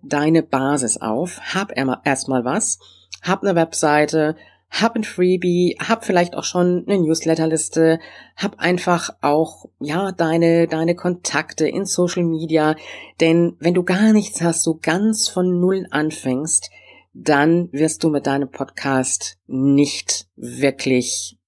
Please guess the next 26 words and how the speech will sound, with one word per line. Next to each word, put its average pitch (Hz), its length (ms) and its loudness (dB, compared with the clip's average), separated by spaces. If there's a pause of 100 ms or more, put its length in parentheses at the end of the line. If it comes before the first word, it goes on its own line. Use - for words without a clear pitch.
(180)
ja, 127 400 0
weiterkommen. 117 720 -4 (560)
Ich - 140 -6
bin 311 100 4
jetzt 285 160 4
nicht 240 240 2
die 196 100 0
Podcast-Expertin, 123 1300 -4
das 131 160 -4
sage 120 160 -2
ich 120 100 -6
an 127 100 -2
dieser 131 240 -2
Stelle 135 340 0
gleich 127 300 -2
dazu, 147 540 -2 (420)
aber 180 260 2
das 196 120 2
ist - 160 -4
etwas, - 360 -2
was 151 160 -4
ich - 120 -8
auch - 140 -8
bei - 120 -4
anderen 139 300 -4
beobachte. 135 680 -4